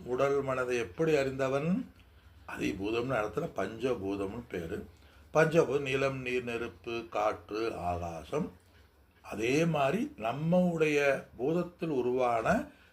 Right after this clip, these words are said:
இந்த ஸ்தூல சூட்சும சரீரத்தினுடைய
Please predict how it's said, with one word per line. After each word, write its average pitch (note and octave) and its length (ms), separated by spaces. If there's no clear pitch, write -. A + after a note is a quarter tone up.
இந்த C3 300
ஸ்தூல E3+ 460
சூட்சும D3 580
சரீரத்தினுடைய C3+ 1300